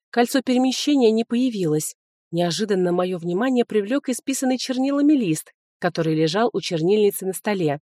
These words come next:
Крадущимися шагами я подошла к столу и склонилась над бумагой. «Даже и не сомневался, что это ты».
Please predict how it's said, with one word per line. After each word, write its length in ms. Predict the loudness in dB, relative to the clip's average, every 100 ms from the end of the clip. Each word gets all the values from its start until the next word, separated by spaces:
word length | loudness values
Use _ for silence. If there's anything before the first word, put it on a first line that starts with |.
| _ -4
Крадущимися 760 | -2 0 -2 -2 -2 -2 -4
шагами 560 | -6 -4 -2 0 0 -2 _ _
я 160 | -2 0
подошла 400 | 0 -2 -2 -4
к 60 |
столу 460 | -4 0 0 0 -2 _ -6
и 100 | -4
склонилась 580 | 0 2 2 2 0
над 140 | -4 -2
бумагой. 540 | -2 -2 -2 0 -2 -6 _ _ _ _ _ -4
«Даже 420 | 2 4 4 6
и 80 | 6
не 100 | 6
сомневался, 840 | 6 6 8 6 4 4 2 0
что 160 | 2 0
это 240 | 2 0
ты». 360 | 2 2 2